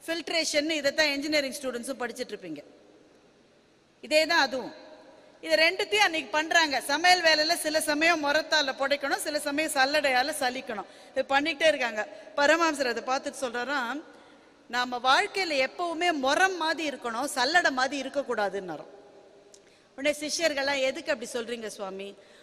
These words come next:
முறத்தை பாருங்களேன், நல்ல அரிசியை தன்ட்ட வச்சுக்கிறது, தூசு தும்பெல்லாம் வெளியில அனுப்பிச்சிருது. இந்த சல்லடையை பாருங்களேன், முட்டாள் மாதிரி கல்லு மண்ணெல்லாம் தான் வச்சுக்கிறது, நல்லவனெல்லாம் வெளியில அனுப்பிச்சிருது."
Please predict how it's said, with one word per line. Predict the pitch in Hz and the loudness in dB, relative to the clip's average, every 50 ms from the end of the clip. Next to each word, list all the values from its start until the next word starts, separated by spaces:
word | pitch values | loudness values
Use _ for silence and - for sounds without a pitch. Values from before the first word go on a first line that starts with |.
| - - _ - | -20 -20 _ -4
முறத்தை | 226 269 320 359 415 403 - 392 311 | 0 2 4 4 4 2 0 -2 0
பாருங்களேன், | 285 285 262 247 226 220 233 254 262 226 175 151 - - - - - - - | 2 0 0 0 -2 -2 0 0 0 0 -2 -4 -10 -16 -20 -20 -20 -10 -4
நல்ல | 269 285 320 370 403 415 403 370 320 | -2 0 0 2 4 4 6 6 6
அரிசியை | 311 359 349 - 359 359 359 - | 4 2 -2 -4 -2 -4 0 2
தன்ட்ட | 311 294 294 - 320 311 | 0 0 2 2 2 2
வச்சுக்கிறது, | 294 285 - 302 269 277 254 226 247 - | 2 0 -2 -2 -4 -4 -4 -4 -6 -8
தூசு | - 359 359 - 349 285 | -8 -8 -8 -8 -10 -10
தும்பெல்லாம் | - 294 269 254 262 285 311 294 269 | -8 -8 -6 -4 -2 -2 -2 -2 -2
வெளியில | 262 269 277 262 240 | -2 -4 -4 -6 -8
அனுப்பிச்சிருது. | 208 202 196 - - 202 175 165 143 - - - - - - - | -10 -10 -14 -14 -14 -14 -12 -14 -16 -18 -20 -20 -20 -20 -14 -12
இந்த | 247 240 - | -10 -2 0
சல்லடையை | 269 285 330 381 403 403 370 311 277 - | 2 2 2 2 0 2 4 4 4 4
பாருங்களேன், | - 247 233 233 220 233 269 269 233 | 2 -2 -2 -2 -4 -6 -6 -6 -6
முட்டாள் | 233 240 - - 294 285 269 | -8 -6 -2 0 0 2 0
மாதிரி | 247 226 220 214 190 202 226 277 330 311 - - - - - - - - - - - - _ | 0 -4 -6 -8 -6 -6 -6 -6 -6 -8 -10 -12 -18 -20 -20 -20 -20 -20 -20 -20 -20 -20 _
கல்லு | - 294 311 349 370 392 381 349 320 302 | 2 2 4 4 2 0 0 0 0 2
மண்ணெல்லாம் | 302 294 302 339 359 - | 2 2 2 2 0 2
தான் | - 302 285 285 277 | 2 2 2 2 2
வச்சுக்கிறது, | 285 285 311 320 302 302 277 269 254 | 0 -2 -2 -6 -6 -6 -4 -4 -2
நல்லவனெல்லாம் | 254 262 285 330 349 320 302 285 285 311 320 285 | 0 2 4 4 4 4 2 0 0 0 0 0
வெளியில | 269 262 294 294 277 247 | 0 0 0 -2 -2 -4
அனுப்பிச்சிருது." | 214 208 - - 214 196 170 165 147 143 - - | -6 -8 -12 -12 -12 -12 -12 -12 -14 -14 -18 -20